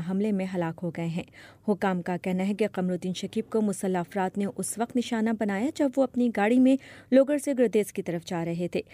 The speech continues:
حملے میں ڈپٹی گورنر کے ایک محافظ بھی ہلاک ہوئے ہیں۔ افغان طالبان نے حملے کی ذمہ داری قبول کی ہے۔ امریکی صدر ڈونلڈ ٹرمپ نے امریکی میڈیا کو بتایا ہے کہ انہیں تاحال حتمی یقین نہیں ہے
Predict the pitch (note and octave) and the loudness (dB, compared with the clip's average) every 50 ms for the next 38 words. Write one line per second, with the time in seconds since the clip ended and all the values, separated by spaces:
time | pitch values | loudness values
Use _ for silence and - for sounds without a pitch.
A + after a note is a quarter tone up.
0 | - - - - - C4+ B3+ B3+ B3+ B3+ B3 B3+ A#3+ G3 G#3+ G3 - - A3 G#3 | -20 -20 -8 0 4 6 6 8 8 6 6 6 4 4 2 0 0 0 -2 0
1 | - G#3 F3+ G3 G3 G3+ G3 G3 - A3 - - F#3+ F#3+ - - F#3 F#3+ F#3 E3+ | 0 0 0 2 0 0 0 0 0 0 0 2 0 0 0 0 -2 -2 -2 0
2 | F#3+ G3 - - G3 - - - F3+ F3 F3 F#3 F3 F3 E3 E3 D#3+ - - F#3+ | -2 -4 -4 -4 -8 -8 -6 -4 -4 -4 -2 -2 -2 -2 -2 -2 -4 -4 -2 0
3 | G3+ G#3+ G3+ G#3 G#3+ G#3+ - - F#3+ F3+ - F3 E3+ F3 E3+ E3 E3 E3+ E3+ F#3 | 0 2 0 0 0 -2 -2 -4 -6 -4 -4 -4 -4 -2 -2 -2 -2 -2 -2 -2
4 | F#3 F#3+ G3 G3 G3 F#3+ F#3 G3 F#3+ G3+ A3 G#3+ - - G3+ F#3 - G#3 F3+ E3+ | -2 -2 -2 -2 -2 -2 -2 0 0 0 0 -2 -4 -6 -8 -6 -4 -4 -4 -2
5 | E3+ - F3 E3 D#3+ D#3+ E3+ - - F3+ E3 F3 D#3 D#3 - - - E3 E3 E3 | -2 -4 -4 -6 -6 -6 -8 -6 -6 -6 -4 -4 -6 -6 -10 -10 -8 -8 -6 -6
6 | E3+ - _ _ - - - - - - - - - - - - C#4+ C#4+ D#4 D4+ | -6 -8 _ _ -20 -20 -20 -20 -20 -20 -20 -20 -20 -6 2 6 6 6 6 6
7 | - E4+ D4+ - D#4+ C#4+ A#3+ A#3 - - G#3 G#3+ G3+ G3+ G3+ G3 - A3 G#3 G3+ | 4 2 2 4 2 4 4 2 2 2 2 2 2 2 0 0 0 -2 -2 -2
8 | - - E4+ F4+ D4 B3+ B3+ B3 - B3+ A#3+ A#3 G#3+ G3+ F#3+ B3 C#4 C4+ - D4 | -2 -2 2 4 6 6 6 4 4 4 4 4 4 4 4 4 2 2 2 0
9 | A#3+ A#3+ A#3 - A3 G#3+ A3+ A#3+ B3 C4 C4 - C4 - A3+ G#3+ A#3+ B3 A#3+ - | -2 0 0 0 2 2 2 2 2 2 2 2 2 2 4 4 4 2 2 2
10 | G3+ G3 G3 F#3 G#3 E3+ - A#3 G3+ - G#3+ G#3+ - B3+ C#4 D4 C#4 A#3+ - - | 0 0 0 0 0 0 0 0 0 -2 -4 -2 2 4 4 6 6 4 2 0
11 | G#3 G3+ F#3 F3+ F3 E3+ F3+ F3+ F3 G3+ A#3 | -4 -2 -2 -2 -2 0 0 0 0 0 0